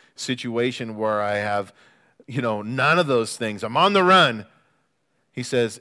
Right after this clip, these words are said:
he, he's given me that, this gladness that doesn't comprehend what's, is, is incomprehensible compared to what's going on around me.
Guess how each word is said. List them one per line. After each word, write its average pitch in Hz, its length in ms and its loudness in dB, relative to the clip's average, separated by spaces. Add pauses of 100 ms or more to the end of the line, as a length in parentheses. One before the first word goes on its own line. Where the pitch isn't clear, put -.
(300)
he, 139 320 -16
he's 113 220 -14
given 135 240 -2
me 131 100 -4
that, 113 420 -2
this 117 200 -6
gladness 117 560 -2
that 110 280 -4
doesn't 120 320 -6 (140)
comprehend 110 880 -8 (200)
what's, 113 260 -8
is, - 240 -16
is 113 240 -10
incomprehensible 117 840 -8
compared 104 460 -10
to 110 120 -12
what's 104 240 -6
going 101 240 -10
on 98 160 -10
around 104 300 -8
me. 95 140 -16